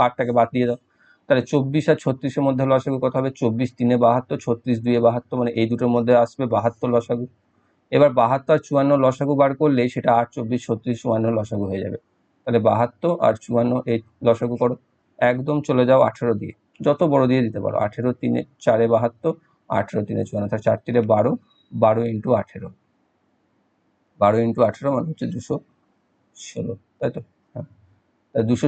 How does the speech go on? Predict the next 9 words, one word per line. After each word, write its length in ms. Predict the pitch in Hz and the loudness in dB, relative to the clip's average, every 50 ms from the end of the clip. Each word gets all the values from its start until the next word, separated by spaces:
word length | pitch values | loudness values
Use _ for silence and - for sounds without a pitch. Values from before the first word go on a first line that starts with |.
| - - | 0 2
ষোলো 180 | 131 117 117 113 | 2 2 2 2
হচ্ছে 160 | 107 - - 104 | 0 -4 -8 -6
এটার 160 | - - - - _ _ _ _ _ _ _ _ _ _ _ _ - | -6 -6 -6 -8 _ _ _ _ _ _ _ _ _ _ _ _ -4
লসাগু, 360 | - 98 87 - 104 95 95 92 | -4 -4 -4 -2 -6 -4 -4 -4
অপশন 180 | - - - 107 101 | -6 -6 -8 -6 -4
নাম্বার 180 | 101 101 120 - - - | -4 -4 -6 -6 -8 -12
এ 40 | 95 95 | -12 -12
হচ্ছে 180 | 92 - _ _ _ _ _ | -12 -14 _ _ _ _ _
সঠিক। 240 | _ _ _ _ | _ _ _ _